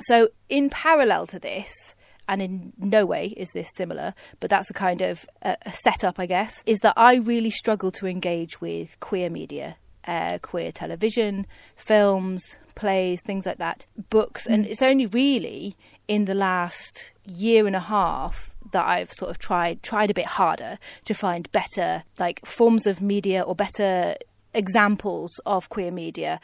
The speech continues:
Speaker 1: to consume that will, because I think the things that you often get introduced to first can be just a bit shit because
Speaker 2: Yeah.
Speaker 1: I don't know, I, and, and maybe, um, maybe it's not true, but I've found that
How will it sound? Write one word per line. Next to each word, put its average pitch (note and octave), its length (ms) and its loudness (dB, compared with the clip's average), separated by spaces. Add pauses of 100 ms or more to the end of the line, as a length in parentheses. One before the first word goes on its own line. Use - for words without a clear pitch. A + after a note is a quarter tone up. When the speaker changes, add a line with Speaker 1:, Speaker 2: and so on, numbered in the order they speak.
(220)
Speaker 1:
to A3 120 -6
consume F#3 720 -4
that G3 240 4
will, G#3 380 4
because A3 600 0
I A3+ 100 0
think B3 200 -4
the G#3 100 -8
things A#3 240 -2
that - 100 -10
you G#3 80 -2
often G3 220 -6
get F#3+ 140 -4
introduced F#3+ 420 -10
to F3 300 -2
first E3+ 640 -2 (320)
can G#3 260 0
be E3+ 480 -2 (300)
just - 280 -6
a - 40 -8
bit E3 180 -8
shit - 240 -6 (140)
because F3+ 400 -10 (280)
Speaker 2:
Yeah. A#3 140 0
Speaker 1:
I G3+ 80 2
don't G3 160 -6
know, F3+ 180 -2
I, G3+ 260 6
and, A3 280 0
and G3+ 260 0
maybe, A3+ 280 6
um, G3 320 2
maybe G3+ 260 0
it's - 140 -8
not G3+ 100 -6
true, B3+ 260 -2
but G3 160 0
I've F#3 180 -2
found F#3+ 340 -2
that F3+ 240 -4